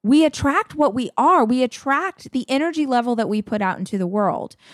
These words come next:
So one of the ways to counteract this, if you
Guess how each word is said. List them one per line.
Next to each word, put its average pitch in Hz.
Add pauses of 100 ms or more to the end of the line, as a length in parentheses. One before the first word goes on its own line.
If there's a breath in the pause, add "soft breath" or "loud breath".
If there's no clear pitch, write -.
(200 loud breath)
So 277
one 254
of 381
the 349
ways 254
to 233
counteract 220
this, 269 (120)
if 240 (140)
you 202